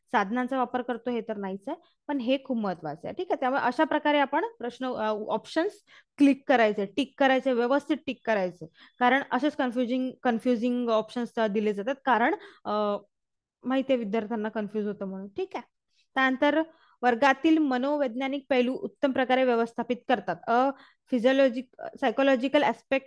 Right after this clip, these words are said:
of the classroom of best managed by class teacher, subject teacher, principal, the student themselves.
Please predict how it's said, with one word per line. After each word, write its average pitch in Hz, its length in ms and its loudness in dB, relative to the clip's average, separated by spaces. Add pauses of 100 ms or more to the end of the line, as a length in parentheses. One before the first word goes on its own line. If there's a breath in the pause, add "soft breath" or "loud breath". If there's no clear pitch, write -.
(100)
of 240 100 -2
the 262 60 2
classroom 247 400 0 (200)
of 311 380 -2
best 254 300 2
managed 214 300 -4
by 202 140 2 (460 soft breath)
class 233 140 4 (120)
teacher, 262 260 0
subject 247 520 -2
teacher, 254 220 0 (100)
principal, 240 520 -2
the 240 80 0
student 214 340 -4
themselves. 170 440 -6